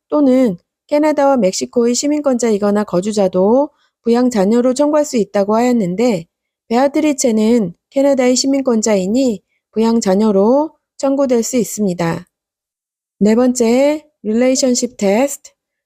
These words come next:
베아트리체는 베아트리체 어머니의 자녀이니 이 조건에 당연히 부합이 되고요. 다섯 번째, 에이지 테스트.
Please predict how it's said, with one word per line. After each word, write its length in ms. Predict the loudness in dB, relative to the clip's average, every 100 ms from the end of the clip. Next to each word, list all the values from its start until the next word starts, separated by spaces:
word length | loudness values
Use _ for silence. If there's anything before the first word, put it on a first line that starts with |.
| _
베아트리체는 1080 | -2 0 0 0 0 0 2 2 2 0 -6 _
베아트리체 600 | -2 -2 0 -2 -2 0
어머니의 480 | 0 0 2 2 0
자녀이니 920 | 0 -2 0 -2 -2 -2 0 0 -2 -8 _ _
이 160 | -2 -2
조건에 420 | -2 0 2 2
당연히 380 | 0 0 2 0
부합이 400 | 0 -2 0 -2
되고요. 760 | -2 -2 -2 0 0 0 -2 -6 _ _ _ _ _ _ _ _ _
다섯 260 | -2 -2
번째, 720 | 0 0 0 0 2 0 -2 -10 _
에이지 460 | -2 -2 0 -4 -2
테스트. 580 | -2 -2 -2 -8 -20